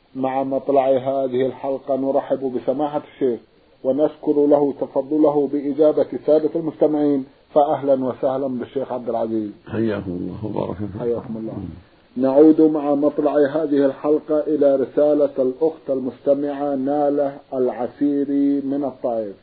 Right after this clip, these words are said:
Speaker 1: أختنا عرضنا بعض أسئلة لها في حلقة مضت، وبقي لها جمع من الأسئلة نعرض بعضها في هذه الحلقة، فتسأل وتقول:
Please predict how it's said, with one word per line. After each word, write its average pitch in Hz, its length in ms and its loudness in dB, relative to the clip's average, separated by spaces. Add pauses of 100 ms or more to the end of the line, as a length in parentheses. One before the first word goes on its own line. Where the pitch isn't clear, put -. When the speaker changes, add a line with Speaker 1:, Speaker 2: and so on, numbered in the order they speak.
(680)
Speaker 1:
أختنا 147 440 0
عرضنا 139 580 0
بعض 143 360 0
أسئلة 139 540 -2
لها 143 380 0
في 139 200 -4
حلقة 147 500 -6
مضت، 139 360 -2 (420)
وبقي 147 600 2
لها 143 320 -2
جمع 143 400 -2
من 135 260 -4
الأسئلة 143 640 0
نعرض 143 640 0
بعضها 143 460 0
في 131 220 -4
هذه 131 340 -2
الحلقة، 143 460 -4
فتسأل 147 500 -4
وتقول: 147 540 0